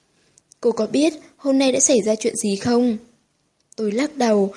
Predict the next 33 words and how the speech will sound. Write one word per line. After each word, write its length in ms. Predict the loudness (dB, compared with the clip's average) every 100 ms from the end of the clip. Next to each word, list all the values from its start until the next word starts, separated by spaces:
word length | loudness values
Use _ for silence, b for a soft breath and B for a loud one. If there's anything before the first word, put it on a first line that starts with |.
| B -4
đó 180 | -2 0
cũng 200 | -2 -2
chính 260 | -2 0
là 80 | 0
điều 200 | 2 2
mà 140 | 0
tôi 180 | -2 -2
muốn 240 | -2 -2 0
biết. 220 | 0 0 -2 _ _ _ _ b b b b -4
Số 160 | -2
cổ 140 | 2 2
phiếu 280 | 2 -2
của 140 | 2 2
Lâm 200 | 2 0
Quân 140 | 0
Giật 200 | 0 0
mới 180 | 0 0
mua, 340 | 2 4 4 2 B B
phiên 220 | -2 0
giao 240 | 2 2 2
dịch 260 | 0 -2
hôm 200 | -2 0
nay 200 | 2 0
vừa 200 | 2 0
mới 140 | 0 -2
bắt 220 | -4 -2
đầu 200 | -2 -2
chưa 140 | 0 0
đầy 120 | 0
một 180 | -2 -4 -2
tiếng, 320 | 2 2 0 B B -8
đã 180 | -6
sụt 180 | 0 -2